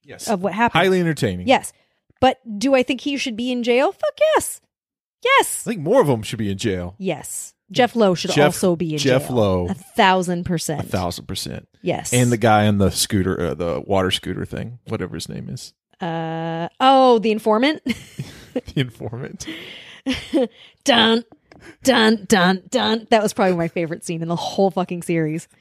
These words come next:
Speaker 2: Dun, dun, dun. <laughs>
Speaker 1: The, the editors for that show should have been, like, the, the mo-, the highest
Speaker 2: Emmys.
Speaker 1: paid.
Speaker 2: Yes. Emmys for the editors.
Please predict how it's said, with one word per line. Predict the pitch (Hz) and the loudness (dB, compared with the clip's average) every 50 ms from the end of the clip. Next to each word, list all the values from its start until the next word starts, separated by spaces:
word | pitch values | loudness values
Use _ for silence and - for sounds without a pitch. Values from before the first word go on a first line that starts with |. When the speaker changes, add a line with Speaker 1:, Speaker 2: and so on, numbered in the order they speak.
| _ _ _ _ _ - | _ _ _ _ _ 4
Speaker 2:
Dun, | 262 226 220 214 220 208 - - | 4 4 4 2 0 -4 -6 -4
dun, | 220 196 190 185 185 - _ _ | -4 -4 -4 -4 -8 -12 _ _
dun. | - 233 220 220 220 214 - _ - - - - - _ _ _ _ _ _ _ _ _ _ - | 0 2 2 2 0 -2 -4 _ -20 -20 -20 -20 -20 _ _ _ _ _ _ _ _ _ _ -20
<laughs> | - - - - - - - - - - 240 - _ - - - | -18 -18 -18 -20 -20 -20 -20 -20 -14 -12 -12 -12 _ -14 -14 -6
Speaker 1:
The, | 143 131 180 160 - 156 131 - _ _ _ _ _ _ _ _ - | 0 2 2 2 2 -2 -12 -18 _ _ _ _ _ _ _ _ -10
the | 139 - - - | -4 -4 0 4
editors | 165 175 175 156 117 123 107 104 - | 4 6 6 6 6 6 4 4 2
for | - 117 | -2 -2
that | 98 82 98 | -2 -2 -2
show | - - 101 101 98 98 | -2 -2 0 0 0 -2
should | - - 110 107 | -2 -4 -6 -4
have | 92 | -2
been, | 107 95 92 95 92 | -2 -2 -4 -4 -6
like, | 92 80 82 - _ _ | -8 -8 -10 -12 _ _
the, | - 85 - - | -8 -8 -6 -4
the | - 104 | -4 -4
mo-, | 98 101 - - _ - | -2 -2 -4 -6 _ -8
the | - 123 | -8 -6
highest | 104 117 110 - 240 202 202 | -4 0 2 2 2 2 2
Speaker 2:
Emmys. | 170 | 0
Speaker 1:
paid. | 160 131 101 95 98 95 90 - - _ _ - | -2 -2 -2 -4 -6 -8 -10 -12 -16 _ _ -4
Speaker 2:
Yes. | 226 220 185 175 175 - - - | -2 0 0 0 -2 -8 -6 -2
Emmys | - 277 277 302 320 349 330 - | 0 2 4 4 4 4 4 2
for | - 311 302 277 | 0 -2 0 2
the | 262 247 | 2 4
editors. | 220 202 185 175 170 165 170 180 185 | 2 2 2 0 -2 -2 -4 -4 -6